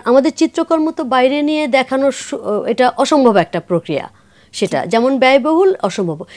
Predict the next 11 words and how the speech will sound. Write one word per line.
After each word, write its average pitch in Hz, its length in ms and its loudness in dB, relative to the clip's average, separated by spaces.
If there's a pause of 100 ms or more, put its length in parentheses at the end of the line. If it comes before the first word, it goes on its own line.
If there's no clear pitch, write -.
(180)
কিন্তু 349 200 4
কিছু 349 280 4
লোককে 277 480 6
তো 370 100 0
আমরা 311 200 0
নিয়ে 220 180 0
আসতে 156 320 -8
পারি 67 300 -12 (440)
যারা 247 300 4
আন্তর্জাতিকভাবে 262 920 0
শিল্পের 226 400 -4